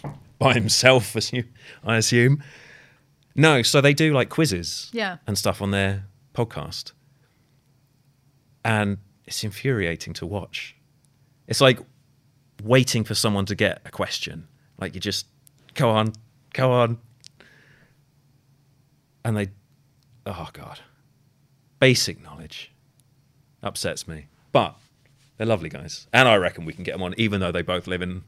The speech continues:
Speaker 1: L A.
Speaker 2: Oh, yeah. Easy.
Speaker 1: Easy.
Speaker 2: Easy, mate. Get them to pay for their own travel. Ooh.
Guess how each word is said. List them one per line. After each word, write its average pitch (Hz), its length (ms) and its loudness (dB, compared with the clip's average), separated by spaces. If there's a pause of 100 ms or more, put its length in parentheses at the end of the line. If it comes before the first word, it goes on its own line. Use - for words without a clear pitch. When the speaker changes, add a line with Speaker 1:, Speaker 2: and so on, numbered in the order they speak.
Speaker 1:
L 87 160 -4
A. 87 180 -14 (600)
Speaker 2:
Oh, 311 100 -2
yeah. 190 280 -2 (140)
Easy. 180 420 -8 (220)
Speaker 1:
Easy. 104 500 2 (200)
Speaker 2:
Easy, 220 240 -8
mate. 170 280 -14 (140)
Get 208 180 -4
them 208 140 -2
to - 60 -12
pay 196 200 -4
for 190 100 -14
their 185 120 -6
own 185 120 -4
travel. 190 480 -8 (920)
Ooh. 240 440 0